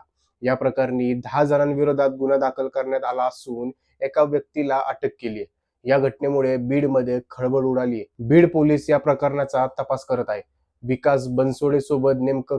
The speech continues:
काय घडलंय, हे आपण व्हिडिओ मार्फत जाणून घेऊया. जर तुम्ही चॅनलवर पहिल्यांदा आला असाल, तर चॅनलला सबस्क्राईब नक्की करा. आता विषयाकडे वळूया.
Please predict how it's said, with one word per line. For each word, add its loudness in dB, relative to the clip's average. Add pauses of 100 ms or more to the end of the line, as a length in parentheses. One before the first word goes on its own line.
(120)
काय 2
घडलंय, 0
हे 2
आपण 0
व्हिडिओ -2
मार्फत -2
जाणून -2
घेऊया. -6
जर -10
तुम्ही -14 (140)
चॅनलवर -2 (120)
पहिल्यांदा -2
आला 0
असाल, -6 (340)
तर -2 (140)
चॅनलला 2
सबस्क्राईब 0
नक्की -4
करा. -6 (440)
आता 0
विषयाकडे 2
वळूया. -2